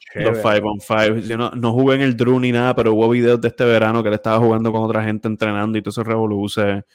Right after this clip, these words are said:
Speaker 1: O sea, ¿qué
Speaker 2: Minutos
Speaker 1: más falta,
Speaker 2: limitados.
Speaker 1: cabrón? O sea, eh, po-, ponle que sea conditioning. Yo me creería eso, es como que el cabrón necesita conditioning. Mándalo dos semanitas pa' Miami, pa-, pa el campamento ese que LeBron fue cuando volvió pa' Cleveland, que se cogió dos semanas
Speaker 2: Claro.
Speaker 1: libres. O sea, una mierda como esa.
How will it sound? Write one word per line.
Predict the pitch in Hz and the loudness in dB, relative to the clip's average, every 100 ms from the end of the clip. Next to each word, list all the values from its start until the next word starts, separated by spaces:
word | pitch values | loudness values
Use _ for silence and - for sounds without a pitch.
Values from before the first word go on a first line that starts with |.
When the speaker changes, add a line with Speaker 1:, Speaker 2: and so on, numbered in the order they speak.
| _ _ _ _ _ _ _ _ _ - | _ _ _ _ _ _ _ _ _ -20
Speaker 1:
O | 92 104 | -20 -6
sea, | 113 101 | -2 -2
¿qué | 95 110 | 0 0
Speaker 2:
Minutos | 117 | 0
Speaker 1:
más | 120 | 0
falta, | 107 117 | 0 0
Speaker 2:
limitados. | 104 98 104 | 0 0 0
Speaker 1:
cabrón? | 104 98 | -2 -6
O | - _ _ _ _ _ | -14 _ _ _ _ _
sea, | - 120 117 104 | -2 2 2 0
eh, | - _ _ _ _ - | -6 _ _ _ _ -10
po-, | 131 - | -10 -2
ponle | 127 135 143 | 0 0 0
que | |
sea | 143 151 | 0 0
conditioning. | 156 123 120 123 131 107 101 98 107 _ _ _ _ 87 - | 0 0 0 0 0 -2 -4 -8 -16 _ _ _ _ -20 -20
Yo | 117 113 120 | -8 -2 0
me | 131 | 0
creería | 135 131 131 120 113 | 0 2 2 2 2
eso, | - | -2
es | - | -2
como | 113 | -2
que | 107 | -2
el | |
cabrón | 107 104 107 | 0 -2 -2
necesita | 113 120 120 | -6 -4 -2
conditioning. | 123 113 117 110 110 107 107 | -2 -2 -2 -2 -4 -4 -4
Mándalo | 110 113 120 | -4 0 2
dos | 120 120 | 0 0
semanitas | 123 117 117 117 | -2 -2 -4 -4
pa' | 123 | -4
Miami, | 120 110 113 113 | -2 -2 -2 -2
pa-, | 113 107 | -2 -2
pa | 110 | -4
el | 101 | -4
campamento | 110 107 107 107 113 | -4 -4 -4 -2 -2
ese | 113 120 | 0 2
que | |
LeBron | 117 113 117 | 2 2 0
fue | 110 113 | -2 -2
cuando | 113 113 | 0 0
volvió | 107 107 | 0 -2
pa' | 113 | -2
Cleveland, | 110 110 110 107 | -2 -2 -2 -4
que | 107 110 | -4 -6
se | 104 | -8
cogió | 101 104 | -6 -4
dos | 104 | -2
semanas | 120 110 107 | 0 0 0
Speaker 2:
Claro. | 107 | -2
Speaker 1:
libres. | 110 107 107 | -4 -6 -8
O | - _ _ _ _ _ _ _ - | -16 _ _ _ _ _ _ _ -4
sea, | 110 104 | 0 0
una | 110 113 | 2 0
mierda | 117 123 123 | 0 2 2
como | 120 110 | 2 0
esa. | 113 117 95 | 0 -2 -4